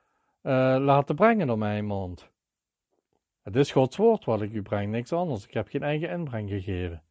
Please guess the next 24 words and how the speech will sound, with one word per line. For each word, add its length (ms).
Ik 60
heb 100
alleen 240
Bijbelteksten 640
aangehaald 760
en 420
samengevat 840
wat 160
die 100
Bijbelteksten 580
zeggen. 400
En 480
dat 240
is 140
de 80
les. 440
Daar, 380
op 280
die 140
manier 320
leren 460
we. 180
Gods 340
woord 520